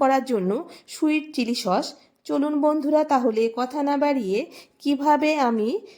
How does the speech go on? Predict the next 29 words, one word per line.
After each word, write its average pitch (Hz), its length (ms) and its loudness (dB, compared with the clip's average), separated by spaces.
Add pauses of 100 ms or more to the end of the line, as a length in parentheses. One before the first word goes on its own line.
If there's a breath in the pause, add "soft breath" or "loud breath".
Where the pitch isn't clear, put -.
(200 loud breath)
চিংড়ি 285 420 2
ফ্রাই 294 280 4 (240)
এবং 202 280 0 (260)
সুইট 285 320 0
চিলি 285 240 2
সসটা 294 300 0 (120)
বানিয়েছি 214 460 0
দেখে 202 380 -2
নিই। 392 120 -2 (1300 soft breath)
আর 247 120 -4 (100)
প্লিজ 320 260 2 (120)
বন্ধুরা, 240 340 2 (180)
ভিডিওটি 294 420 2
দেখতে 285 380 -2
দেখতে 285 260 -2 (160)
একটা 269 160 -2 (120)
লাইক 214 220 0 (100)
দেবেন। 240 200 0
একটা 311 280 0
লাইক 285 360 2
আমাকে 277 220 -2 (200)
নতুন 285 220 -4 (120)
ভিডিও 254 220 0
বানাতে 220 340 -2 (100)
উৎসাহ 220 320 -6
জাগাবে। 180 400 -2 (600 loud breath)
এখানে 302 340 -4 (160)
আমি 220 180 0 (480 soft breath)
চিংড়ি 294 300 0